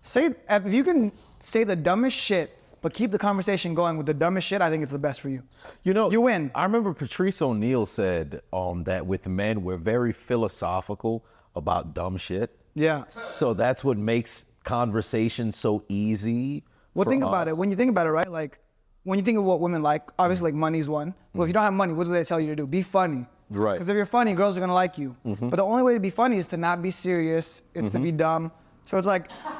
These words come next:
Speaker 1: I've had conversations exactly like this.
Speaker 2: Wait,
Speaker 1: This specific
Speaker 2: you,
Speaker 1: one.
Speaker 2: you can't be serious and funny?
Speaker 1: No, you can't, you have to be, like, dumb.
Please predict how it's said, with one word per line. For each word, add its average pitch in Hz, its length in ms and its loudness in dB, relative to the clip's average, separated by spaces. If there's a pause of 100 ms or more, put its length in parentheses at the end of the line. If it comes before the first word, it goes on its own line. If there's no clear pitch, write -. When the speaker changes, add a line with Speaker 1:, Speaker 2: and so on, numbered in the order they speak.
Speaker 1:
I've 240 160 2
had 285 180 2
conversations 196 760 0
exactly 254 360 2
like 226 140 2
this. 185 160 0
Speaker 2:
Wait, 220 200 2
Speaker 1:
This 202 160 -4
specific 185 380 -2
Speaker 2:
you, 254 180 4
Speaker 1:
one. 170 140 -2
Speaker 2:
you 202 80 2
can't - 300 -2
be 185 120 -2
serious 226 600 0
and - 120 2 (120)
funny? - 460 -2 (420)
Speaker 1:
No, 190 480 4
you 175 80 -2
can't, 214 260 0
you 196 100 4
have 226 120 4
to 220 40 -2
be, 214 100 4
like, 190 220 2
dumb. 180 360 2